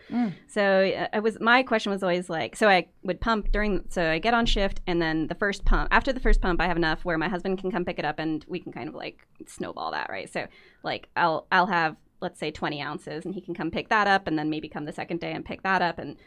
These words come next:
Speaker 2: so that's all fresh. And, and there are antioxidants in breast milk that, um, that decrease over time. So every day that,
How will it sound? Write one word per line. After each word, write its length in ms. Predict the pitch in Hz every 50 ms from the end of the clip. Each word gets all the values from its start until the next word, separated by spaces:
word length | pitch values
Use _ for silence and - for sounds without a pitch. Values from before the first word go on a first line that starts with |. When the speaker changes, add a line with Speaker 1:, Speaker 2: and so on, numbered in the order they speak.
| _ _ _
Speaker 2:
so 100 | - 185
that's 200 | 165 160 160 -
all 120 | 170 160 156
fresh. 320 | - - 151 151 - -
And, 160 | 160 151 - -
and 120 | 196 190 190
there 140 | 190 185 175
are 160 | 170 165 - -
antioxidants 640 | 202 214 202 180 156 175 - - 175 165 170 180 -
in 80 | 180
breast 260 | 170 175 165 - - 190
milk 300 | 170 160 160 170 - -
that, 240 | 175 160 160 - - - - - - - - - - - - -
um, 500 | - 208 196 180 165 156 156 131 - 165 - - _ _
that 160 | 185 208 190
decrease 360 | - 202 170 - - - - -
over 140 | 123 - -
time. 240 | - - 117 -
So 120 | - - -
every 240 | - 190 196 208 180
day 260 | 196 180 175 175 170
that, 240 | 165 160 151 -